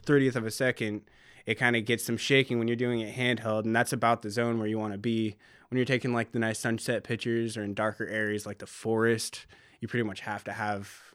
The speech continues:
you know, the tripod. But I'm al-, if you're in the rain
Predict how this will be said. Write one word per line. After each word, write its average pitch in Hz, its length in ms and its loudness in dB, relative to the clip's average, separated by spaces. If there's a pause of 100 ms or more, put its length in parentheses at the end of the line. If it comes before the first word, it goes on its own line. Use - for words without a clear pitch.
(160)
you 101 140 -12
know, 82 100 -14
the 69 100 -20
tripod. 98 720 -4 (600)
But 123 80 0
I'm 143 180 6
al-, 143 140 4
if 143 340 -2
you're 151 120 8
in 151 100 6
the 143 80 6
rain 135 540 6